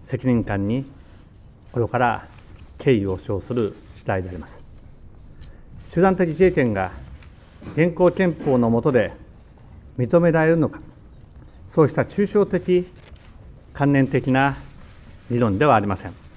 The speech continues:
現実に起こり得る事態において、国民の命と平和な暮らしを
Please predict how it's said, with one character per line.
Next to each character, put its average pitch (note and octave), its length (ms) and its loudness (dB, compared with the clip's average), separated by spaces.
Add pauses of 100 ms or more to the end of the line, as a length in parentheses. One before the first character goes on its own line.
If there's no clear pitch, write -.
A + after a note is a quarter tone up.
(960)
現 C3 220 4
実 B2 220 0
に C3+ 200 2 (560)
起 C3 120 -2
こ D#3+ 100 2
り E3 200 2
得 F3 140 2
る D#3+ 140 4
事 - 140 4
態 D#3 200 2
に A#2 120 2
お C3+ 80 4
い C3+ 40 0
て、 - 60 -16 (960)
国 C3+ 260 0
民 D3 160 4
の C#3+ 100 4
命 D3+ 260 4
と - 140 -8 (640)
平 B2+ 160 6
和 A#2+ 60 4
な B2 140 2
暮 A#2+ 160 0
ら G#2+ 40 2
し A#2 160 -6
を B2+ 300 4